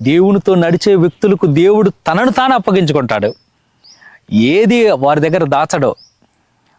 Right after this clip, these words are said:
సమస్తాన్ని వారికి బయలుపరుస్తాడు. "యెహోవాను ఆశ్రయించే వారు సమస్తాన్ని గ్రహిస్తారని" దేవుని వాక్యంలో రాస్తుంది.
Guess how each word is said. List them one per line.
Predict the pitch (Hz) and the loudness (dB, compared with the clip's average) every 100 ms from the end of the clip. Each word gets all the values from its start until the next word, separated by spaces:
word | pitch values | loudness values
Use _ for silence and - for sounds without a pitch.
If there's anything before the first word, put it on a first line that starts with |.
| _ | _
సమస్తాన్ని | - 143 190 180 - 185 214 226 | -6 -2 -2 -2 -4 -2 0 2
వారికి | 202 180 | 0 0
బయలుపరుస్తాడు. | 160 160 156 147 127 - 101 95 _ _ _ _ _ _ - | -2 0 0 -2 -2 -6 -6 -8 _ _ _ _ _ _ -4
"యెహోవాను | 123 170 190 185 180 180 175 | 0 2 2 2 2 2 2
ఆశ్రయించే | 170 180 - 185 190 170 180 | 0 0 -2 0 0 0 2
వారు | 170 165 147 - - _ | 2 2 0 -2 -16 _
సమస్తాన్ని | - 139 185 196 208 220 226 | -8 -4 -2 -4 -4 -2 0
గ్రహిస్తారని" | 196 202 185 - 185 175 | 0 -2 -2 -4 -2 -2
దేవుని | 147 160 170 | 0 0 2
వాక్యంలో | 156 147 139 131 | 0 -2 -4 -2
రాస్తుంది. | 120 120 123 98 | -2 -2 -4 -4